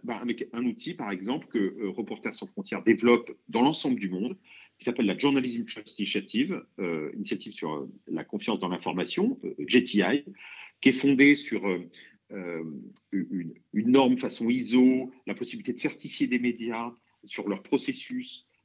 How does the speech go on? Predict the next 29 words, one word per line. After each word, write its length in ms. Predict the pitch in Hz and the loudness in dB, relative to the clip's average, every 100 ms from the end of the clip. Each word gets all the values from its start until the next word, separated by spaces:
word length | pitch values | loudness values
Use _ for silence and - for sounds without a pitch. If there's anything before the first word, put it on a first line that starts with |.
| _ | _
pour 180 | 110 120 | -8 -6
ensuite, 580 | 123 - 135 131 - - | -6 -6 -8 -8 -12 -6
euh, 180 | 104 92 | -4 -4
faire 160 | 120 | -4
en 60 | 113 | -6
sorte 320 | 117 135 127 | -2 -4 -2
que 60 | 107 | -2
les 120 | 104 | -2
algorithmes, 720 | 113 110 110 120 117 - 92 82 - | -2 -2 -2 -2 -6 -8 -10 -8 -6
euh, 220 | 90 85 | -4 -4
utilisent 380 | - - 151 147 | -6 -4 -4 -4
toutes 160 | - 127 | -8 -4
ces 160 | 127 | -2
informations 540 | 120 - 117 120 - 123 | -2 -4 -2 -2 -4 -8
qui 140 | - | -8
sont 180 | - 113 | -6 -2
données, 500 | 107 110 113 117 107 90 | 2 2 2 0 -2 -4
euh, 300 | 87 78 73 | -6 -6 -10
sur 240 | - - | -10 -4
les 140 | 98 98 | 0 4
médias 560 | 107 101 104 107 113 110 - | 4 2 2 2 0 -4 -14
grâce 340 | - - 110 | -14 -6 -4
à 60 | 110 | -2
des 200 | 95 87 | -2 0
audits 220 | 104 101 - | 0 -2 -2
externes 520 | 101 - 107 98 95 | -2 0 2 2 0
et 60 | |
des 60 | 73 | -4
certifications, 720 | - - - - 85 127 170 | -6 -12 -12 -8 -6 -4 -6